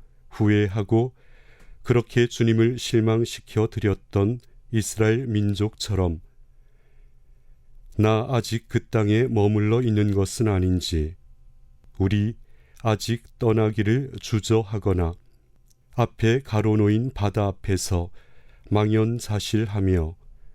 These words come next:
발걸음을 돌이키려 하고 있지는 않은지, 욕심과 이기심의 바다를 건너고도 가끔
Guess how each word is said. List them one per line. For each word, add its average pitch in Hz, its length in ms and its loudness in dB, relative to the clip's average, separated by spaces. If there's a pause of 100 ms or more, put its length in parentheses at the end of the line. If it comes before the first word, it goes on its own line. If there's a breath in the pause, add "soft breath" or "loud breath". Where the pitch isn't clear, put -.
(220)
발걸음을 107 760 0 (400 soft breath)
돌이키려 107 680 0
하고 113 420 -2
있지는 113 540 0
않은지, 92 640 0 (1000)
욕심과 113 760 2
이기심의 110 500 0
바다를 104 420 0
건너고도 101 880 0
가끔 95 600 -2